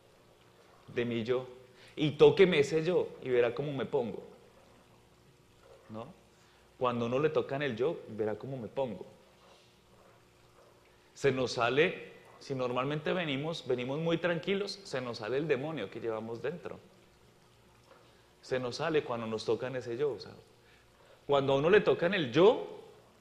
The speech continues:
sale el verdadero rostro de uno. Muchas veces, no el rostro que uno muestra siempre, sino el rostro de uno, ¿no? Por eso muchas veces, cuando idealizamos a una persona,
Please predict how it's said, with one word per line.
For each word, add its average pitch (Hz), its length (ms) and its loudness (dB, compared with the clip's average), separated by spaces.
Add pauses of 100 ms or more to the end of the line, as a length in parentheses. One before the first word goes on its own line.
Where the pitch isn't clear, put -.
(140)
sale 139 300 2
el 160 80 2
verdadero 139 560 8
rostro 147 500 6
de 117 100 8
uno. 127 360 4 (1300)
Muchas 131 280 -4
veces, 123 340 2
no 120 140 0
el 151 80 2
rostro 175 400 4
que 160 140 -2
uno 135 160 0
muestra 160 520 4
siempre, 214 440 -2
sino 123 340 -6 (220)
el 127 140 0
rostro 131 500 2
de 147 100 2
uno, 135 300 0 (840)
¿no? 135 160 -4
Por 156 200 8
eso 147 160 10
muchas 196 400 4
veces, 190 680 8 (340)
cuando 156 280 6
idealizamos 156 680 8
a 190 40 2
una 190 240 4
persona, 165 520 6